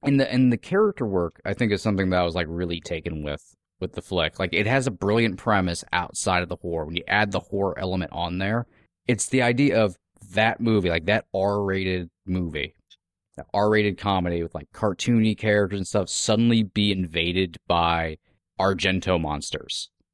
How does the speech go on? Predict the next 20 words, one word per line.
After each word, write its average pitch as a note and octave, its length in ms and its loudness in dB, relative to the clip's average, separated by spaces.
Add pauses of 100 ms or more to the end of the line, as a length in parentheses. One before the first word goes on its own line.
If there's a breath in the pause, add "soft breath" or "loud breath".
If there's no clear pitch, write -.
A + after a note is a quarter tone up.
(120)
But B2 160 -2
the - 80 -2
character D3+ 560 -2
work F#2+ 280 0
is F#2+ 120 -2
so A2 200 2
well F#2+ 460 0 (140)
done. D#2+ 460 -2 (400)
Like, G2 440 -4 (240)
Amber D#3+ 640 2 (400)
is A2 560 0 (360)
one A2+ 380 0
of D#3+ 200 -2
the A2 260 0 (420)
better, G2+ 800 2 (320)
uh, - 280 -10 (520)
morally C3+ 680 4
gray, F#2+ 960 2 (380)
um, F2 540 0
horror F#2 600 2